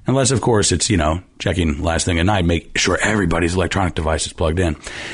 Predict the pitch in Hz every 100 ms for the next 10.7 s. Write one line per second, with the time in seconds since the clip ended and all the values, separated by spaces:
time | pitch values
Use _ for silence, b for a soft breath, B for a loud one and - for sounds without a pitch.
0 | B - 214 196 180 180 156 151 151 147
1 | 135 127 123 123 120 113 123 117 110 110
2 | 110 - 110 107 101 104 104 139 170 -
3 | 131 110 104 101 98 98 104 120 151 147
4 | 123 110 107 104 101 104 156 170 156 131
5 | 131 117 - 123 104 - 131 117 123 107
6 | - B B B B - 135 120 110 107
7 | 101 101 107 113 113 113 113 165 180 -
8 | 151 135 131 - 202 180 151 147 143 135
9 | 123 120 110 127 123 113 110 - 110 -
10 | 113 117 165 175 160 156 -